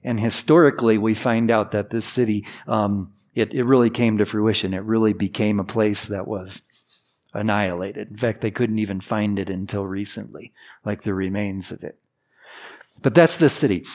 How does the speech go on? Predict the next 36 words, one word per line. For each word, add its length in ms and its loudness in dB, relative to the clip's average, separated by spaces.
This 180 6
is 160 6
an 80 8
important, 720 4
you 140 4
know, 100 4
you 160 4
think 260 2
of 120 4
it 120 4
as, 200 2
like, 240 2
our 160 0
Denver 840 -2
or 60 -10
something 500 -6
around 440 -4
here. 300 -12
Bustling 680 4
place. 520 -2
Okay, 320 2
so 200 2
he's 220 2
in 200 4
Capernaum. 720 0
And 120 4
in 80 6
verse 240 6
two, 140 4
it 80 6
says, 200 4
"And 120 4
a 40 4
certain 380 2
centurion's 1080 2
servant 720 2